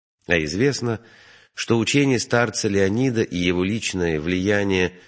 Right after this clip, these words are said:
везде, куда оно ни простиралось и где с усердием не принималось и не принимается,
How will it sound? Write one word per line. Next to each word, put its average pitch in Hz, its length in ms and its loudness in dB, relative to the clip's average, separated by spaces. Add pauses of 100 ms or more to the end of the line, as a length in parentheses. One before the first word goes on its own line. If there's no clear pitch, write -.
(120)
везде, 101 540 0
куда 90 440 0
оно 92 260 0
ни 87 140 -2
простиралось 87 920 -2 (340)
и 95 80 -2
где 87 260 -2
с - 100 -8
усердием 87 720 -2
не 85 140 -2
принималось 85 880 -2
и 92 80 -2
не 80 120 -2
принимается, 98 920 -2